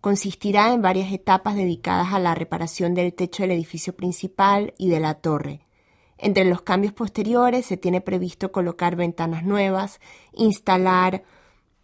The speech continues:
aire acondicionado, agregar un estacionamiento subterráneo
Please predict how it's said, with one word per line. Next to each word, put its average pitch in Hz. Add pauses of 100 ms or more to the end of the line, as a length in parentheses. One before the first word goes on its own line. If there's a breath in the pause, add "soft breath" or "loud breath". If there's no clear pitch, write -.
(220)
aire 196
acondicionado, 196 (260 soft breath)
agregar 196
un 202
estacionamiento 185
subterráneo 190